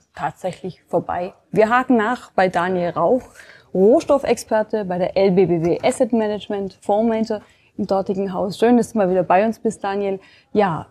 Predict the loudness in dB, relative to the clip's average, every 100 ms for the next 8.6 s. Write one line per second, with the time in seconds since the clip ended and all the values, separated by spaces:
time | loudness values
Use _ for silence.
0 | _ -12 0 2 4 4 2 0 -4 0
1 | 0 2 2 2 2 -2 0 -2 2 2
2 | 2 2 4 4 2 2 2 4 4 2
3 | 0 -8 _ -4 -2 0 2 2 0 -6
4 | _ _ _ _ 0 2 4 4 4 0
5 | -2 -2 0 0 0 0 2 4 4 0
6 | -8 -6 -6 -4 -4 -2 -2 0 2 4
7 | 2 0 -6 -6 -8 -14 -12 -10 -8 -8
8 | -10 -16 -20 -20 _ -20